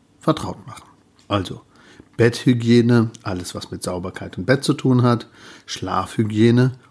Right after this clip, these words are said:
und alles, was mit dir und deinem Verhalten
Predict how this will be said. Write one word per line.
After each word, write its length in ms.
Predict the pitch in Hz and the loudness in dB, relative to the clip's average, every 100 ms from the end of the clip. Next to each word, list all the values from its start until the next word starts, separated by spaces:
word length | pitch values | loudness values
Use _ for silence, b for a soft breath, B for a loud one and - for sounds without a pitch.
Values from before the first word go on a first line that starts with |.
| - | -2
und 200 | 135 - | -2 -2
alles, 420 | 107 101 110 - | -6 -2 -2 -2
was 220 | 113 110 - | -6 -6 -2
mit 340 | 127 - - | -2 -2 0
dir 320 | 190 127 98 | 4 4 2
und 200 | 98 95 | -8 -4
deinem 260 | 98 98 98 | -4 -2 -4
Verhalten 760 | - 107 117 113 117 131 127 | -4 -2 2 2 2 2 0